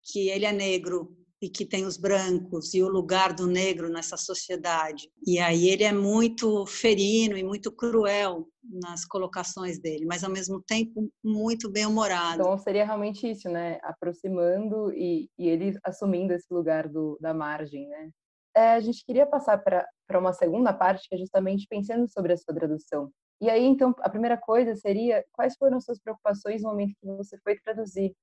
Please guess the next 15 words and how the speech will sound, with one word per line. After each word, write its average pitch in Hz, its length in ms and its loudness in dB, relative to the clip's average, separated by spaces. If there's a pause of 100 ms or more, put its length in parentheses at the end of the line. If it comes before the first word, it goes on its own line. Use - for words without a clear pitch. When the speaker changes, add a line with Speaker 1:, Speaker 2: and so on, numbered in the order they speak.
(140)
Speaker 2:
o 170 80 -6
livro? 156 540 2
Então, 175 240 -2
se - 220 -12
traduzir 185 680 2
escritores 180 720 2
como 165 360 0
Laferrière, 180 800 4 (100)
muda 190 240 4
algo 180 300 6
do 202 100 -6
que - 100 -14
diz 190 240 -6
traduzir 175 420 -4
dessa 160 800 -2